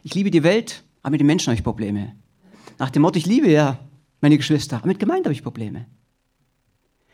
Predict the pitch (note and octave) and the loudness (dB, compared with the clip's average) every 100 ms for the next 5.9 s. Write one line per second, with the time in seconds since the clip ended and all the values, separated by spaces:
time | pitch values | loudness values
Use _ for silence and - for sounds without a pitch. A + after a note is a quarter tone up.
0 | _ _ _ _ C#3+ D3 C#3+ D#3+ E3 D3+ | _ _ _ _ -8 -6 -4 -4 -2 -2
1 | C#3+ B2 B2 - G3 D4 F#3 A2+ A2+ A#2+ | -2 -2 -4 -10 -8 -6 -8 -12 -14 -14
2 | A2+ A2+ _ _ C3 B2 C3 B2 A3 D#3 | -16 -18 _ _ -16 -14 -14 -12 -12 -10
3 | E3+ - _ _ _ - A#2+ - - F3 | -12 -16 _ _ _ -12 -10 -8 -6 -6
4 | D#3 D3+ C#3 C#3 C#3+ D3 G3 - D3 A#3+ | -6 -8 -10 -12 -10 -8 -10 -10 -8 -10
5 | - _ D3 - B2+ B2+ D3+ D#3 | -12 _ -16 -14 -14 -12 -12 -12